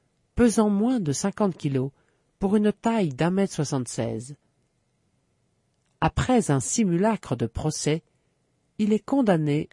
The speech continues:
à trois ans de réclusion et jeté dans un cachot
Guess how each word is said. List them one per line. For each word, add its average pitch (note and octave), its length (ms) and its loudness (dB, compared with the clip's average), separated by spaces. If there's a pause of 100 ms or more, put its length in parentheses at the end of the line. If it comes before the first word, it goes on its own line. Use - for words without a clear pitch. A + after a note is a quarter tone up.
(160)
à F#3 120 0
trois F3+ 460 2
ans F3+ 140 2
de D3+ 140 0
réclusion C3+ 680 -2 (680)
et A3 160 4
jeté A3+ 480 4
dans E3+ 280 -2
un C#3 100 0
cachot D3+ 540 -2